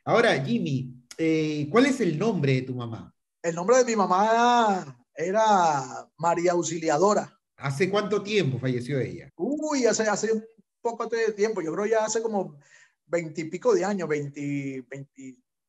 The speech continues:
Speaker 2: veintidós, veintitrés años que, que falleció mi vieja.
Speaker 1: Ah, caramba. Y María,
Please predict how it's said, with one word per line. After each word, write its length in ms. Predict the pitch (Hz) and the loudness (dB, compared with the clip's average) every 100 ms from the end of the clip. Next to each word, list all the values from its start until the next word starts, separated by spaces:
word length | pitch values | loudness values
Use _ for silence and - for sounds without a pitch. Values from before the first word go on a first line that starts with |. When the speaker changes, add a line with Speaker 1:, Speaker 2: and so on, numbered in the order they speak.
| _ _ | _ _
Speaker 2:
veintidós, 520 | 151 143 143 139 170 180 | -12 -10 -10 -2 2 2
veintitrés 400 | 165 147 165 165 | -2 -8 -6 -4
años 360 | 165 170 151 - | -4 -6 -10 -14
que, 240 | 131 127 123 | -16 -14 -14
que 80 | - | -12
falleció 280 | 131 127 | -10 -10
mi 100 | 143 | -10
vieja. 240 | 143 123 - _ _ _ 113 | -10 -12 -14 _ _ _ _
Speaker 1:
Ah, 360 | 113 123 139 143 - | -10 -6 -6 -6 -12
caramba. 680 | 101 113 127 127 101 92 - - - | -10 -6 -2 -2 -4 -12 -16 -20 -4
Y 140 | 180 | 0
María, 460 | 170 160 156 147 | 2 2 2 0